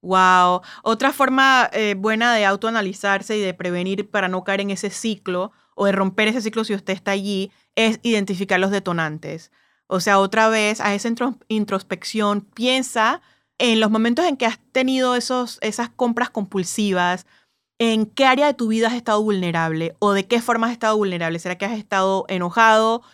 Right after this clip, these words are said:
o has estado triste o has estado ansioso? O sea, si logramos entender qué es lo que está haciendo, cuál es el detonador, qué es lo que nos hace caer en esa compra pu-, compulsiva, podemos entonces prevenirlos, porque vamos a co-, vamos a entender el patrón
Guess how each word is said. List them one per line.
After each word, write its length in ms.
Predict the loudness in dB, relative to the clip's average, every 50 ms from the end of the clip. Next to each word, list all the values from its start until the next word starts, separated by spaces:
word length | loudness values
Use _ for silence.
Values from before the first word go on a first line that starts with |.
| _ _ -2
o 100 | 0 0
has 60 | 0
estado 360 | 0 -4 -2 -2 0 -2 -2
triste 680 | _ -2 -2 0 0 -2 -4 _ -4 -4 -2 -2 -4 -6 -10 -20 -16 -4
o 80 | -2 0
has 80 | 0
estado 320 | 0 -2 0 0 2 2 2
ansioso? 840 | 0 -2 -6 -8 -4 0 2 4 4 2 0 0 -2 0 0 0
O 80 | 0 -2
sea, 120 | -2 -6
si 120 | -4 -2 -2
logramos 560 | 0 0 0 0 0 0 -2 -4 -4 -6 _ _ _ _ _ _ _ _ _ _ -2
entender 840 | 0 0 0 0 0 0 0 0 2 2 2 2 2 0 0 -4 _ _ _ 0
qué 80 | 2 2
es 60 | 2
lo 100 | 2 0
que 60 | -2
está 160 | -6 -4 -6
haciendo, 360 | -4 -4 -4 -2 -2 -2 -2 -4 0
cuál 140 | 0 2 2
es 60 | 2
el 80 | 0 0
detonador, 720 | -2 -2 -2 -2 -2 0 0 0 2 2 2 0 -2 -2
qué 80 | -4 -2
es 60 | -2
lo 100 | -2 -2
que 80 | -2
nos 160 | -6 -6 -6 -2 0
hace 260 | -2 0 0 -4 -4
caer 240 | 0 0 0 0 0
en 100 | -2 -4
esa 160 | -4 -6 -6
compra 320 | -6 -6 -6 -6 -6 -8
pu-, 100 | -8 -16 _ _
compulsiva, 680 | -4 -4 -4 -4 -6 -8 -6 -4 -4 -4 -2 -2 -2 -4 -6 -18 -16 -6 0
podemos 260 | 2 2 2 2 2
entonces 320 | 0 -2 -4 -4 -6 -6 -8
prevenirlos, 680 | _ _ -2 0 0 0 0 0 2 2 0 0 -2 -4
porque 200 | -6 -6 -4 -2
vamos 180 | 0 2 0
a 40 | 0
co-, 220 | 0 -2 -6 -6 -2
vamos 240 | -2 -2 -2 -2 -4
a 40 | -4
entender 320 | -6 -6 -8 -6 -4 -2 -2
el 100 | -2 -4
patrón 540 | -4 -8 -8 -4 -4 -2 -2 -2 -4 -6